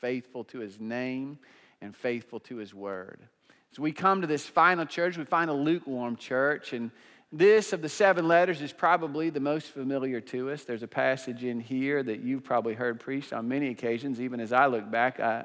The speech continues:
of all these letters, this is the one I've preached the most. But here's been my prayer and will be my prayer for us this morning, is that God would give us fresh eyes to see. Often one of my prayers is, "Lord, protect me from what I think I already know.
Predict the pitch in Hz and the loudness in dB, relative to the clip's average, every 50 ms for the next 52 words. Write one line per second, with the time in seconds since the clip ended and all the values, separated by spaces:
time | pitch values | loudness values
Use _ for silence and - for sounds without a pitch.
0 | - - - 123 117 117 120 131 127 120 107 104 117 113 113 120 123 117 110 117 | -10 -8 -8 -2 2 4 4 4 2 0 -2 0 2 2 2 2 0 -4 -4 -6
1 | 120 123 110 113 110 110 117 110 113 120 110 101 - 120 120 110 - - - 113 | -8 -8 -8 -6 -4 -4 0 0 2 0 0 -2 -6 -10 -10 -10 -10 -10 -6 -2
2 | 117 120 117 107 107 104 - - - - - - - _ - 160 156 196 202 190 | 0 0 0 0 -2 -6 -16 -20 -20 -20 -20 -20 -20 _ -8 -4 0 2 2 2
3 | 170 180 170 160 160 160 160 - - 160 147 156 160 151 139 131 131 143 143 139 | 2 2 2 4 6 4 4 4 0 -2 0 0 0 0 -2 -4 -2 -2 0 0
4 | 131 127 123 - 147 139 139 131 - 131 131 127 131 - - 123 113 - 131 131 | 0 0 -2 -2 -4 -4 -4 -4 -4 -2 -2 -2 -2 -4 -10 -12 -10 -8 -6 -4
5 | 131 135 131 123 120 117 117 - - - - - _ - - 123 113 127 120 131 | -4 -2 -4 -4 -6 -6 -10 -12 -20 -20 -20 -20 _ -14 -12 -8 -6 -6 -2 0
6 | 139 139 139 131 139 131 123 135 127 127 123 - - - 139 127 123 - - 127 | 2 2 2 0 -2 -4 -4 -2 -2 -4 -6 -8 -8 -2 -2 -2 -2 0 0 0
7 | 117 113 113 110 - - 107 - - 117 107 101 101 104 107 - - _ _ _ | 2 0 0 -4 -8 -12 -12 -10 -8 -6 -6 -6 -6 -10 -14 -18 -20 _ _ _
8 | _ _ _ _ - - - 156 170 180 - - 165 156 151 151 151 143 143 143 | _ _ _ _ -8 0 4 6 6 6 4 2 0 0 2 2 4 4 4 4
9 | - - 156 151 151 151 131 147 139 123 120 151 156 151 160 160 156 160 151 - | 2 0 0 2 2 2 2 0 -2 -2 -2 -2 0 0 2 2 2 0 -2 -4
10 | - 120 - - 160 151 147 - - 147 147 147 147 143 - 151 135 123 117 113 | -6 -6 0 2 2 2 2 -2 -6 -4 -2 -2 -2 -2 0 0 0 0 0 0
11 | 117 123 127 131 127 - - 120 117 110 110 110 113 - - 143 139 139 143 139 | 2 4 4 4 4 2 -2 -2 0 0 0 -2 -6 -6 -4 -2 -2 -2 -2 -4
12 | - - 117 113 110 - - 123 123 123 120 120 117 117 117 120 117 113 110 107 | -2 0 2 2 2 2 2 2 2 2 2 2 2 2 2 0 -2 -2 -2 -2
13 | 101 95 95 | -4 -4 -6